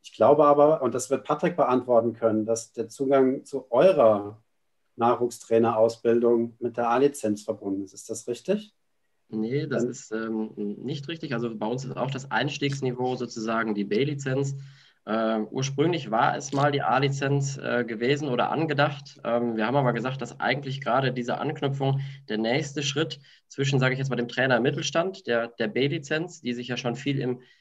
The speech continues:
Speaker 2: im Nachwuchs, äh, Bereich, auch im, im höherklassigen Nachwuchsbereich sozusagen orientieren,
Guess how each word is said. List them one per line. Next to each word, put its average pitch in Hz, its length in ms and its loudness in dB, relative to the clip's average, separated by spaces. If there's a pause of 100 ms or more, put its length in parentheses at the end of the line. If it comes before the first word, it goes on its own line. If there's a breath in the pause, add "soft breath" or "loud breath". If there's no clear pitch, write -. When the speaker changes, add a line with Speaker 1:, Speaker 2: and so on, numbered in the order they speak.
(140)
Speaker 2:
im 117 120 -8
Nachwuchs, 123 640 -2
äh, 117 340 2
Bereich, 113 540 0
auch 113 160 -6
im, 110 300 -6
im 113 160 -10
höherklassigen 135 500 0
Nachwuchsbereich 123 680 0
sozusagen 113 400 -6
orientieren, 135 580 0